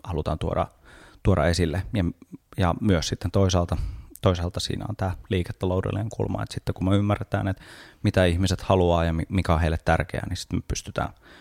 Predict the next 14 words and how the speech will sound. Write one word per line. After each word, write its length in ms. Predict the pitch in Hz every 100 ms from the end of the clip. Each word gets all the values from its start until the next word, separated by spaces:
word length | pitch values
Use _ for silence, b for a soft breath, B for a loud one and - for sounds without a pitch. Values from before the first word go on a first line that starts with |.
| B
pystytään 340 | - - 82 82
myös, 300 | 80 82 -
ö, 140 | 50 50 - - -
ö, 40 | 117 - _ _ -
tavallaan 360 | - 73 62 -
tunnistamaan 440 | 101 85 - 90
sen, 160 | 98 95
mistä, 300 | 92 - 95 - -
m-, 140 | 120 - _ _ -
mistä 360 | 117 - 107 107 107
he 40 |
on 240 | 101 95 -
valmiit 300 | 95 87 85
maksamaan. 460 | 80 80 - -